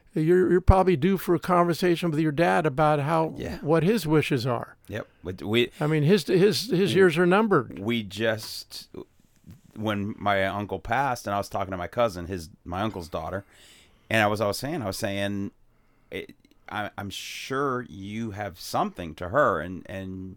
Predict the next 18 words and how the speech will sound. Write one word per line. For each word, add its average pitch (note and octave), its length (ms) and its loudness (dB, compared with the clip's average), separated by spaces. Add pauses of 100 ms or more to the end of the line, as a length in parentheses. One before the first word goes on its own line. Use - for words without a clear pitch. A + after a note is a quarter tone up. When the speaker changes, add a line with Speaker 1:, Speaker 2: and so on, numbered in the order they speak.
(120)
Speaker 2:
I, G2+ 100 -8
you G2 80 -6
know, F2+ 300 -6 (560)
we B2+ 160 2
always C#3 300 6
say, G#2 180 0
"If G2+ 100 -8
you G2+ 80 -8
need G2 240 -6
anything, G2 380 -6
call," F#2 520 -2
but G2 140 -6
it's G2 140 -8
such A#2+ 220 -4
a, F#2 320 -6 (220)
it's - 220 -12
such - 560 -4
an G2 240 -6